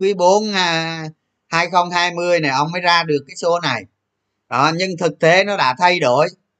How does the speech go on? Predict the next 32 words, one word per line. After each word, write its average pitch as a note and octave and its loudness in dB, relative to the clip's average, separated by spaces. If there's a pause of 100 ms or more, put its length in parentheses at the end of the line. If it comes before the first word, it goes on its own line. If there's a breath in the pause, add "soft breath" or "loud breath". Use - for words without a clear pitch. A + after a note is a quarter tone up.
(280)
thấy E3+ 0
không? F3+ -2 (680)
Thực F#3 -6
tế F#3+ 4
là G#3 -2
nó G#3+ -2
đã F3 0
thay G#3 2
đổi, G3 4
bây A3 2
giờ G#3 4
tình G#3 0
hình G3+ 0 (120)
trên A3 2
thị E3 0
trường F#3+ 0
nó G#3 -6
đã D#3 -2
thay F#3+ -2
đổi, D#3 0
thế G3+ 0
làm E3+ -2
thế F#3+ -2
nào D#3+ 0
các F3+ -8
bạn C#3 -6
thích G3+ -4
ứng F#3+ -4
với G3 -4
sự D3 -4
thay E3+ -2
đổi C3 -4